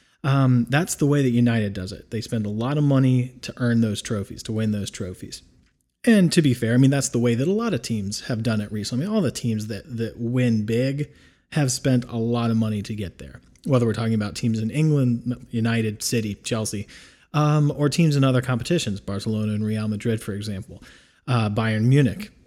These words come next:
um, the, the teams that have done quite well in the international competitions recently. So, um,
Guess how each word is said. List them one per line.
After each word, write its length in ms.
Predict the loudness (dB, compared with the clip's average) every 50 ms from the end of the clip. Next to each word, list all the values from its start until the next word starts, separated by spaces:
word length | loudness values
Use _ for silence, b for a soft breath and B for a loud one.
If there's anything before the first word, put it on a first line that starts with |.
| -8
um, 440 | -6 -4 -4 -2 -4 -4 -4 -6 -6
the, 400 | -8 -10 -8 -6 -2 -2 -2 -2
the 180 | -2 -4 -4 -6
teams 340 | -4 -2 0 0 0 0 -2
that 160 | -4 -6 -6
have 100 | -6 -4
done 200 | -4 -4 -4 -4
quite 240 | -6 -6 -6 -6 -4
well 140 | -4 -2
in 60 | -2 -2
the 120 | -2 -2
international 540 | -2 -2 -2 0 0 -2 -2 -4 -6 -8 -8
competitions 600 | -8 -10 -12 -10 -10 -10 -10 -10 -10 -10 -10 -10
recently. 440 | -10 -10 -10 -12 -14 -18 -20 -20 -20 b b b b b b b b b b
So, 540 | -4 0 4 4 6 6 6 6 4 2 -4 -12 -8 -4
um, 300 | -2 0 2 2 2 2